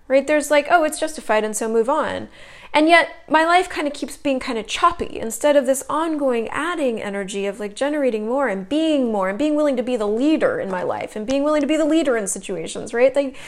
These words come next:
that's actually, there's this undercurrent of desire for that,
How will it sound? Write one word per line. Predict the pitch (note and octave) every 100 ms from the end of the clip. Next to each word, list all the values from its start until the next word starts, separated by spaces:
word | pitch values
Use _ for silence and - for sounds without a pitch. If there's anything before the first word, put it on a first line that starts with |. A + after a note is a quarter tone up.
| - - - -
that's | D4 E4+ F4 D#4
actually, | C#4 - -
there's | C#4+ D4 C#4+
this | C4+ D4+
undercurrent | F#4+ G4+ D4+ - B3 A3
of | F#3+
desire | G#3 G3 G3+ D4+ B4 F4+
for | - G#3
that, | - E3+ - -